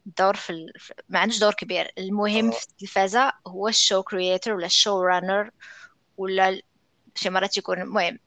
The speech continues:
Speaker 1: أغلبية الوقت
Speaker 2: حيت
Speaker 1: يكون حتى هو بروديوسر، ولكن في
Speaker 2: آه.
Speaker 1: التلفازة، في لي سيري، في لي شوز، المخرج ما، ما، براتيكمون تيكون تيتريني، تيجيبوا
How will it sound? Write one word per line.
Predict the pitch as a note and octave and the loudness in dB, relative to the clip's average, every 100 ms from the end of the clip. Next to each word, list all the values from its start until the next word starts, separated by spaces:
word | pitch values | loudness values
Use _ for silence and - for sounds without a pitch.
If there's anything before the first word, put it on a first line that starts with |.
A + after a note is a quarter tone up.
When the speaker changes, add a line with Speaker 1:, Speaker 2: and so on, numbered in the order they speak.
| - | -2
Speaker 1:
أغلبية | G#3 G3+ G3 | 0 2 2
الوقت | G#3 | 2
Speaker 2:
حيت | G#3 | 0
Speaker 1:
يكون | F#3+ F3+ | -2 -4
حتى | - G3+ | 2 4
هو | G#3+ G#3 | 4 4
بروديوسر، | F#3 F3+ F#3 - F3+ | 0 0 -2 -2 -4
ولكن | F3+ F#3 F#3+ | -4 -4 -8
في | - - | -8 -6
Speaker 2:
آه. | |
Speaker 1:
التلفازة، | - G3 G#3 C4 G4+ _ _ _ _ _ _ _ | -2 0 2 0 0 _ _ _ _ _ _ _
في | - G3+ | -6 0
لي | A#3+ | 2
سيري، | A#3+ A3 G3 D#4 - _ _ _ | 4 4 2 -6 -12 _ _ _
في | - | -8
لي | F#3 | -2
شوز، | F#3 - A#3+ B3+ G3 F#3 - - - _ _ _ _ _ - | 4 6 8 8 6 0 -4 -8 -20 _ _ _ _ _ -6
المخرج | G3 G3+ A#3 G#3+ | -4 0 0 2
ما، | G#3 - | 0 -2
ما، | F3+ F#3+ - _ _ _ - | -4 -4 -4 _ _ _ -2
براتيكمون | A#3+ A#3+ A#3 | 0 2 0
تيكون | A#3 A3+ G3+ | 0 -2 -2
تيتريني، | A#3 A3 F3+ F#3 - | -2 -4 -4 -4 -4
تيجيبوا | - G#3 F#3+ F#3 F#3+ - | -6 -4 -4 -2 0 -2